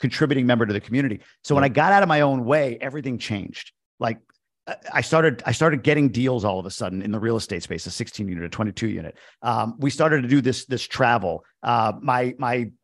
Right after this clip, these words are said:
Speaker 1: I had a meetup group at the time that started to expand. Like, all these amazing things happened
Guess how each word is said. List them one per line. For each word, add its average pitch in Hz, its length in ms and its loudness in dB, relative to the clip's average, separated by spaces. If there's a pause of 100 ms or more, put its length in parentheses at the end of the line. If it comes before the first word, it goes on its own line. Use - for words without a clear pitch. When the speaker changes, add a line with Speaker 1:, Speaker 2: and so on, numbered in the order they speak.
Speaker 1:
I 113 80 2
had 135 120 6
a 131 40 4
meetup 139 500 0
group 131 200 -4
at - 80 -8
the 113 80 -8
time 110 260 -4
that 104 80 -2
started 113 240 4
to 104 100 0
expand. 107 320 -4
Like, 104 140 -6 (220)
all 180 180 4
these 269 140 4
amazing 160 380 2
things 135 180 0
happened 117 540 -4